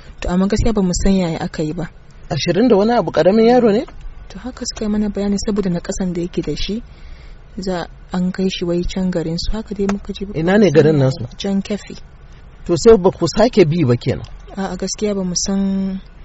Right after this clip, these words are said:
Speaker 1: me ake ciki ba, saboda kwanaki na karanta a Facebook wata na cewa ai an je an haɗa kuɗi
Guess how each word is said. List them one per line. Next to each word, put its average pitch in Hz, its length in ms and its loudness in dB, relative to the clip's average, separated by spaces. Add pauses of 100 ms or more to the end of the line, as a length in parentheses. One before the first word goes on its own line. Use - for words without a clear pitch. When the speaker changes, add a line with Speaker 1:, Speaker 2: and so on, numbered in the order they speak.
(400)
Speaker 1:
me 180 80 -6
ake 185 260 -8
ciki - 320 -8
ba, 180 80 -2
saboda 208 400 4
kwanaki 196 640 -2
na 254 140 2
karanta 247 340 2
a 220 80 0
Facebook 220 420 -2
wata 208 200 -2
na 202 160 0
cewa 190 420 -2
ai - 80 -4
an 208 140 0
je 214 100 0
an 214 160 -2
haɗa 196 160 -4
kuɗi 208 320 -2